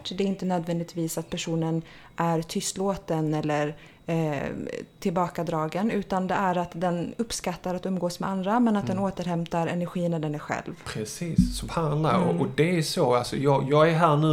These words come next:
Speaker 2: och pratar
Speaker 1: Mm.
Speaker 2: med dig och med Hussein och så. Men sen när jag går hem så vill jag vara själv,
Speaker 1: Precis.
Speaker 2: låsa in mig i ett rum. Du vet, men, men så, så är det.
Speaker 1: Så är det,
Speaker 2: Och det är
Speaker 1: definitivt.
Speaker 2: helt okej att vara så.
Speaker 1: Och då behöver man inte heller tänka att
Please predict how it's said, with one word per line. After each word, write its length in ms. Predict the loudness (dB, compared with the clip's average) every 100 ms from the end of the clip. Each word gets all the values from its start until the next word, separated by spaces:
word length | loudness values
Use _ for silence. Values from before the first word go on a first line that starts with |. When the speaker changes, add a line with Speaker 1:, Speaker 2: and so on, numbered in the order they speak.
| 2
Speaker 2:
och 80 |
pratar 680 | 4 4 6 6 6 4 2
Speaker 1:
Mm. 260 | 2 2 0
Speaker 2:
med 120 | 2
dig 300 | 4 4 6
och 240 | 4 2
med 120 | 2 2
Hussein 400 | 2 2 2 0
och 80 |
så. 280 | 2 2 2 -4 -18 -10
Men 80 | -4
sen 180 | 2 4
när 80 | 6
jag 320 | 8 6 4
går 100 | 4
hem 220 | 4 4
så 140 | 0
vill 160 | 0 4
jag 160 | 6 8
vara 140 | 4
själv, 360 | 4 0 0 0
Speaker 1:
Precis. 200 | 2 4
Speaker 2:
låsa 180 | 6 6
in 140 | 6 4
mig 160 | 4
i 20 |
ett 120 | 4 4
rum. 200 | 4 4 -4 -14 -20 -20 -8
Du 120 | 0
vet, 280 | 2 0 -12 -6
men, 180 | -2 0
men 160 | 0 0
så, 200 | -2 0
så 140 | 2
är 120 | 4
det. 180 | 2 -4
Speaker 1:
Så 260 | -6 -4 -2
är 160 | -2 -6
det, 160 | -10 -14 -20 -10 -6
Speaker 2:
Och 100 | -2
det 80 | 2
är 40 |
Speaker 1:
definitivt. 160 | 2 0
Speaker 2:
helt 180 | -2 -4
okej 260 | -4 -2
att 100 | 0
vara 140 | -2 -4
så. 140 | -8 -14 -4
Speaker 1:
Och 80 | 4
då 100 | 6
behöver 260 | 6 6 4
man 160 | 0
inte 180 | -2 -2
heller 160 | -4 -6
tänka 400 | -6 -6 -6 -8
att 320 | -8 -12 -20